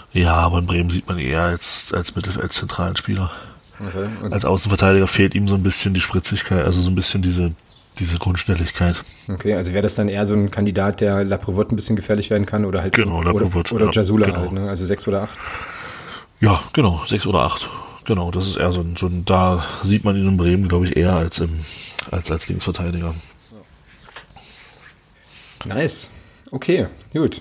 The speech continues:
Speaker 2: Dann, äh, lass uns doch noch mal ganz kurz wenigstens auf die, äh, anstehenden Testspiele schauen. Huch. Warte mal, hab ich jetzt hier Mist gemacht? Ja, ich glaub, ich hab hier Mist gemacht. Ähm, jetzt nicht mehr. So.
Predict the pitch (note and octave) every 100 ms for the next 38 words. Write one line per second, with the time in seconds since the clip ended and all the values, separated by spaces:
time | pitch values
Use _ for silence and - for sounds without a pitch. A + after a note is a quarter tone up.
0 | - - A2+ D3+ D3+ C3 C3 A#2 A#2+ C#3
1 | B2+ C3 B2 B2 - - D3 - D3 D3
2 | C#3 D#3 D3 - - - G#3 A3+ B3 B3
3 | - A2 A2+ A#2 A#2 G#2+ - - - A2+
4 | - - - - G#2+ B2+ - - G#2+ B2+
5 | G3+ G3+ - - - - _ _ _ -
6 | F#3 - _ _ _ _ - _ - _
7 | _ - G2 F2 E2+ F2 - A2 - F3+
8 | F3+ - - - F2 E2+ E2+ - - F2
9 | - - F2 - - - - - - -
10 | - - F3 F#3 F3+ C#3 F2+ - - B2+
11 | C3+ F#3+ - - F#2